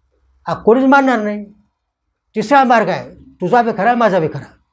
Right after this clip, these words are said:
तेव्हा प्रत्येकाने आपापले धर्म सत्य माना, सत्य होते असं म्हणा, आणि त्या सत्य धर्माकडे प्रत्येकाने गेलं पाहिजे.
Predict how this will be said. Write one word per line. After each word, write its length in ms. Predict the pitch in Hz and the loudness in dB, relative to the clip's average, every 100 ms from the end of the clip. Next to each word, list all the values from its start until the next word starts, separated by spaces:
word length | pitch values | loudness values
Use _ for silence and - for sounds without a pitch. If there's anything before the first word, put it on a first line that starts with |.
| _ _ _ _ _ _ _ _ _ _ _ _ _ _ _ _ _ - _ _ _ - | _ _ _ _ _ _ _ _ _ _ _ _ _ _ _ _ _ -20 _ _ _ -2
तेव्हा 240 | 185 233 | 2 2
प्रत्येकाने 800 | 247 208 180 233 233 233 202 233 | 2 -2 -2 0 0 -2 -2 -2
आपापले 760 | 247 175 165 - 196 190 220 240 | -4 -2 -4 0 -2 0 2 0
धर्म 360 | 160 180 202 | 0 -2 -2
सत्य 380 | 220 202 185 190 | -4 -4 -4 -4
माना, 400 | 175 170 175 226 - _ _ _ _ _ _ _ _ _ _ _ _ _ _ | -2 -2 -2 -6 -12 _ _ _ _ _ _ _ _ _ _ _ _ _ _
सत्य 420 | - - 196 185 208 | -12 -2 -2 0 0
होते 320 | 139 202 247 | 2 0 0
असं 280 | 214 - 165 | -2 -2 -2
म्हणा, 240 | 151 175 208 - _ _ _ _ _ _ _ _ _ _ _ _ - | -2 -4 -8 -18 _ _ _ _ _ _ _ _ _ _ _ _ -6
आणि 140 | 165 | -6
त्या 320 | - 190 233 | -2 0 0
सत्य 340 | - 190 - 208 | 0 -4 -4 -2
धर्माकडे 460 | 170 170 165 202 | -2 0 -2 -2
प्रत्येकाने 520 | 202 180 175 175 190 | -4 -4 -4 -6 -4
गेलं 180 | 180 180 | 0 0
पाहिजे. 360 | 165 143 120 | 0 -4 -8